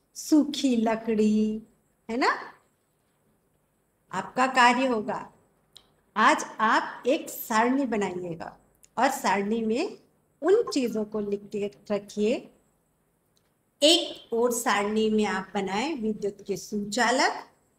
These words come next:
और दूसरी ओर विद्युत के कुचालक। सुचालक पदार्थों के नाम आप लिखेंगे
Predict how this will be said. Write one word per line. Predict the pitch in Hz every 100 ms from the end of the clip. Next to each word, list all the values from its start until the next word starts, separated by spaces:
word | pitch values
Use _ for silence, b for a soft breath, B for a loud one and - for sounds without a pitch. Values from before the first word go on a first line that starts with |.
| -
और | 226
दूसरी | 214 220 220 196 185
ओर | 196 339 - - -
विद्युत | 202 170 202 180 -
के | 208 294
कुचालक। | - - _ _ _ - 359 370 311 170 170 - _ _ _ _ _ _ _ _ _ _ _ _ _ _ _
सुचालक | - 254 254 269 254 269 294 -
पदार्थों | 202 196 170 170 247
के | 240 254
नाम | 262 254 277
आप | 277 277
लिखेंगे | 277 262 285 294 294